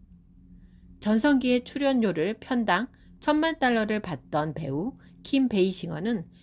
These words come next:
결국 파산하고 말았다. 심지어 한때 십억 달러짜리 음반 계약을 맺고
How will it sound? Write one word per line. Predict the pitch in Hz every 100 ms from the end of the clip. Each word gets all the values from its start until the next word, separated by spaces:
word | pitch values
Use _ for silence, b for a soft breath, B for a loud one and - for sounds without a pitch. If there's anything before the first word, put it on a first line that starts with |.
| b -
결국 | 214 226 254 247
파산하고 | - 285 277 226 170 185
말았다. | 185 127 151 - 107 120 - _ b b
심지어 | - 302 - 294
한때 | 294 285 269
십억 | 254 302 330 311
달러짜리 | 262 226 220 220 196 190 180
음반 | 180 185 196 185
계약을 | 170 151 151
맺고 | 127 120 - 170 269